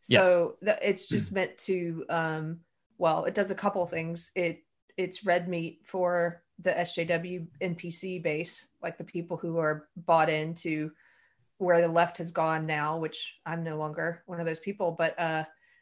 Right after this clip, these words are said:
Speaker 2: it, for those people who are still on the train, it, they, this is what they want. And so it's, it's playing into what they want. But it's also, it's just meant to distract. It's another one of these big distractions of something that's not important.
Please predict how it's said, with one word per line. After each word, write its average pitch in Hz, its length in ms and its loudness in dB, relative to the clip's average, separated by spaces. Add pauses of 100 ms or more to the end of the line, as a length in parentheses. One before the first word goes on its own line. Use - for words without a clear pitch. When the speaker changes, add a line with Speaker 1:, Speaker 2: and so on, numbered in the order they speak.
(200)
Speaker 2:
it, 190 260 -2 (100)
for 190 140 0
those 180 300 4
people 202 300 -4
who 180 100 -2
are 160 80 0
still 180 300 0
on 175 160 2
the 156 60 -2
train, 170 480 0 (500)
it, 165 260 -2 (320)
they, 165 140 0
this 170 340 -4
is 160 80 -6
what 165 180 0
they 165 100 0
want. 156 300 0 (100)
And 160 160 -10
so 156 440 -2
it's, 170 240 -6 (160)
it's 156 240 -8 (380)
playing 165 240 4
into 160 180 -6
what 156 120 -6
they 165 100 -2
want. 147 280 -4 (600)
But 165 280 4
it's 175 140 -4
also, 175 720 4
it's 170 180 -4
just - 160 -8
meant 190 160 0
to - 100 -10
distract. 165 640 0
It's 151 180 -10
another 165 300 -2
one 165 120 0
of 156 40 -2
these 156 140 -4
big 160 220 -2
distractions 156 580 -4
of 160 60 -8
something 151 280 -6
that's - 220 -10
not 147 220 -4
important. 147 480 -6